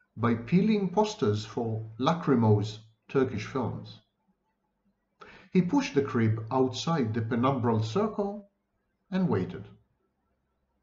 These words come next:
Curious folks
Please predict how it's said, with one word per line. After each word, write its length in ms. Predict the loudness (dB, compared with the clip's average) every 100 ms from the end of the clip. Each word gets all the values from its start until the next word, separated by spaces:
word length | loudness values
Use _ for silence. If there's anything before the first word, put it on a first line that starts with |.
| _ _ _ _ _ _ _ _ _ _ _
Curious 520 | -2 0 2 4 2 0
folks 480 | 2 2 2 -2